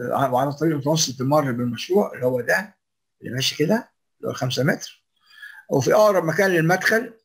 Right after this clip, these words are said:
قريب من المدخل جدًا هنا اهو، مع عمل مدخل منفصل لسهوله وقوف سيارات التحميل سواء للخامات والادوات داخل المشروع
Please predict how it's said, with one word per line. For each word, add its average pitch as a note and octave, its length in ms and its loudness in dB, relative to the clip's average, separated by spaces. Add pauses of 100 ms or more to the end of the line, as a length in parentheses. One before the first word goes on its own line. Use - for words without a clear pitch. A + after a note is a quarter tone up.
(140)
قريب C3+ 160 -6
من B2+ 80 -6
المدخل C3+ 360 -8
جدًا D3 260 -4
هنا B2+ 160 -2
اهو، F#3+ 240 0 (240)
مع D3 200 2
عمل F#3+ 200 2
مدخل F3+ 400 0
منفصل D3+ 500 0
لسهوله D#3+ 520 2 (600)
وقوف C3 380 -2
سيارات D3 300 2
التحميل C#3+ 540 -2
سواء C3+ 300 2
للخامات B2+ 640 0
والادوات A#2 520 -2
داخل A#2 180 -4
المشروع B2+ 580 -4